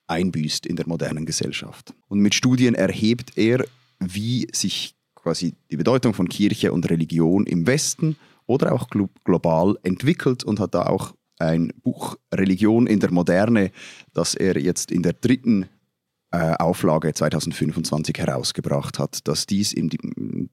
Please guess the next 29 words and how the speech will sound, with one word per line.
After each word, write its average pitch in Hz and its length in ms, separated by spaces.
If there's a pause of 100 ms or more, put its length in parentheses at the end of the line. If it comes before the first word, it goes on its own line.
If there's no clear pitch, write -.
dieses - 240
Phänomen 98 580
der 101 120
Säkularisierung, 82 840 (1300)
ähm, - 240
weltweit 73 600
untersucht. - 720 (1120)
Und 135 120
interessant 147 480
ist 127 200
er 110 80
für 120 120
uns, 143 520
weil 104 260
er 151 340
mit - 280
diesem 113 200
Thema 147 280
der 110 100
Säkularisierung 110 840
und 90 120
dem 92 100
Verhältnis 101 540
von 92 180
Politik - 580
und 90 300
Religion 95 640
Themen 127 380
berührt, 127 640